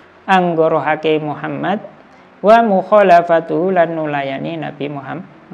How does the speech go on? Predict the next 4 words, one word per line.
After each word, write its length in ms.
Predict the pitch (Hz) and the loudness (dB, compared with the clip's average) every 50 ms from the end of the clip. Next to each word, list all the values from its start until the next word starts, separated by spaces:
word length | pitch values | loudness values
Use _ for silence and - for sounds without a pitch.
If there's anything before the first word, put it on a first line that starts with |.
| - - - - 160 | -20 -18 -16 -12 -12
Nabi 200 | 139 - - 139 | -10 -10 -10 -12
Muhammad. 440 | - - - - - - - - - - - - - - - _ _ _ _ _ _ _ _ _ _ _ _ _ _ _ _ - | -14 -14 -16 -18 -20 -20 -20 -20 -20 -20 -20 -20 -20 -20 -20 _ _ _ _ _ _ _ _ _ _ _ _ _ _ _ _ -14
Jadi 180 | 143 - 139 147 147 147 - - - - - _ _ - - - | -8 -4 -4 -2 -4 -4 -8 -16 -20 -20 -20 _ _ -8 0 2
haram 520 | 165 156 156 180 214 226 254 269 277 | 4 4 6 6 4 4 2 -2 -8